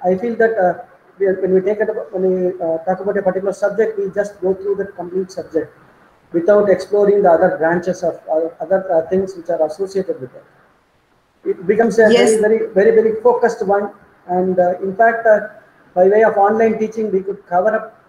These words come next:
Speaker 1: more syllabus. But, uh, students ultimately, I feel, uh, they'll be, uh,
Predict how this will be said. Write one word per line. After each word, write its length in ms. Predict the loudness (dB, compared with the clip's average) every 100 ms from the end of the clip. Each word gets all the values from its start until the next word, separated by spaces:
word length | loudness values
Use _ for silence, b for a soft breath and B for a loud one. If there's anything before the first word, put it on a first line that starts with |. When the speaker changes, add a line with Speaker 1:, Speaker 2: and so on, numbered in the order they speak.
| -12
Speaker 1:
more 280 | -4 -4 -2
syllabus. 560 | -2 0 0 -2 -6 _ _ _ _ _ _
But, 280 | -2 -2 0
uh, 420 | 2 2 -2 -10
students 440 | -12 -8 -2 -2 0
ultimately, 680 | -2 -2 -4 -2 -2 -2 0
I 140 | -2
feel, 300 | -2 -4 0
uh, 100 | -2
they'll 240 | 0 -2
be, 260 | 0 -4
uh, 100 | -4